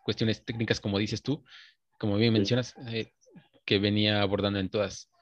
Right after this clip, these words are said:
Speaker 1: sus películas hasta Phantom Thread, ¿no? Incluso hay, hay unos, unos, mm, fotogramas que se parecen mucho a, a Phantom Thread, y a The Master, entonces,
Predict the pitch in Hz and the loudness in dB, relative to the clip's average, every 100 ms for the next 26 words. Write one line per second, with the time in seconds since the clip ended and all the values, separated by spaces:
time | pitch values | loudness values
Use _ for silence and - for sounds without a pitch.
0 | _ _ - 123 - - - 113 117 104 | _ _ -6 -4 -4 -6 -4 -2 0 -2
1 | 113 - 101 90 107 95 92 104 - 98 | -2 -6 -6 -2 -2 -2 -6 -8 -6 -8
2 | - - _ _ _ _ _ _ _ _ | -8 -12 _ _ _ _ _ _ _ _
3 | _ - 104 127 131 117 110 113 107 101 | _ -4 -2 2 6 6 6 2 0 -4
4 | - - - 120 104 101 - - - - | -8 -12 -10 -6 -4 -4 -8 -12 -12 -12
5 | - - - _ _ _ 113 98 95 98 | -14 -18 -20 _ _ _ -8 -6 -8 -10
6 | 101 - _ _ - - 110 117 127 113 | -16 -20 _ _ -12 -2 0 2 2 0
7 | 110 107 107 110 107 117 104 92 95 80 | -4 -2 -2 -2 -2 0 0 -2 -8 -8
8 | - 110 104 101 95 131 _ - - _ | -8 -6 -6 -6 -8 -12 _ -20 -20 _
9 | _ _ 113 101 104 139 143 131 101 110 | _ _ 2 4 4 0 0 -2 -2 -8
10 | 107 - | -10 -14